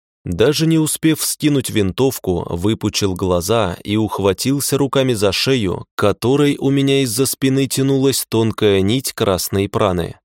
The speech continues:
Умница Ника отреагировала быстрее, чем даже я.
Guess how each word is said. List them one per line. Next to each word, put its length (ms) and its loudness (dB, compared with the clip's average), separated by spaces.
Умница 600 0
Ника 420 0
отреагировала 1040 0
быстрее, 640 0
чем 320 -2
даже 300 0
я. 320 -2